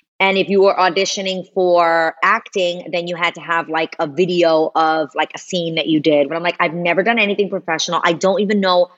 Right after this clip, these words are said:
how people get into the T V box. Like, how does this work?" I can't go home and tell my mom I need two hundred something dollars to do a photo shoot. Like, it's just not gonna happen. And my sister had just gone into high school. She's three years older than me,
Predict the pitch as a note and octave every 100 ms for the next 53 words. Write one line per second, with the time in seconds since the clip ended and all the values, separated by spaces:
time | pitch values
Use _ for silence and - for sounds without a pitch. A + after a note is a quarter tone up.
0 | _ - - F3+ F#3 G3+ G#3+ G3 F#3+ C#3
1 | F3+ - G#3+ G3+ A3+ F#3+ F#3+ G3+ F3 F#3
2 | F3 D3+ F#3 - G3 E3+ - - G#3 A3
3 | A#3+ F#3 B3 - F3 E3+ F#3 - _ _
4 | _ _ G#3 G3+ - G#3+ G3+ F#3+ F#3+ F3+
5 | F3 F3 E3+ E3 E3 E3 E3+ E3+ - E3+
6 | E3 D3+ E3+ D3 E3+ D3+ D#3 D3+ - D3
7 | D#3 - D3+ C#3+ - C#3 D3 E3+ F#3+ -
8 | - - F3+ F3 F3 E3 D3 D#3 D#3+ D#3
9 | - - - - G3+ F#3+ F3+ - C#4 -
10 | B3+ G#3 F#3 F#3+ F#3 - E3+ F3+ F3+ D#3+
11 | D3+ F#3+ G#3 - E3+ F3 - G3 A3 G3
12 | E3 D#3 D#3+ D#3+ E3+